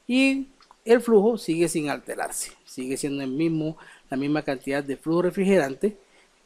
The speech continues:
en el sistema. Muy bien,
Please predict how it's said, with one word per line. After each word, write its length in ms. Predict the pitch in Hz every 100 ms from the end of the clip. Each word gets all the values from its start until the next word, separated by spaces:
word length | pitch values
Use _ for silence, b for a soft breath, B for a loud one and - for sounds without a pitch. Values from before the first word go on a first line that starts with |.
| _
en 240 | 180 185
el 140 | 170 160
sistema. 560 | 160 - 131 107 - - b b b b b _
Muy 160 | - 160
bien, 260 | 147 113